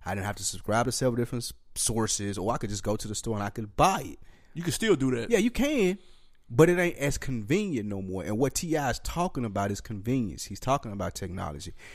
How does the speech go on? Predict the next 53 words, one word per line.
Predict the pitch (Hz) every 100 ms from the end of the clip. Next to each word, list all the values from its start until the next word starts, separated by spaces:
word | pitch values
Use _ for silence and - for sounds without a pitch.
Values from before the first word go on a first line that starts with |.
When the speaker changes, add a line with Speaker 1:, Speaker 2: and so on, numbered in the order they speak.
| 120
Speaker 1:
And | 117
what | 156 -
you're | 147
trying | 160 123
to |
sell | 101 - 208 202
me | 165 139
on | 135 127
is | 110
that | 113
I'm | 107
paying | - 151 143
for | 135
the | 120
technology | - 113 123 127 117
of | 113
the |
convenience. | 101 92 92 160 165 92 - - - -
But | 113
that's | 151 139
still | - - 180 190 165
not | 147 135
the | -
case, | - - 151 156
and | 120
I | 123
don't | 131
care | - 113
how | 95 139
they | 139 127
try | - 120
to | 104
spin | - - 131
it | 117 - - - -
all | 98 120
these | 123
different | 104 110 107 95
ways. | 123 131 113 - - - - - 123
You're | 131
selling | - 180 175
me | 151
on | 147
the | 120
subscription | - - - 147 170 - 165
and | 151 127
the | 113
exclusiv-, | 101 117 - 135 - 175 175
exclusivity, | - - - 131 - 170 151 - 120 117
or | 80 98
however | 127 160
you | 135 107
say | 101 - 101 95
it, | 131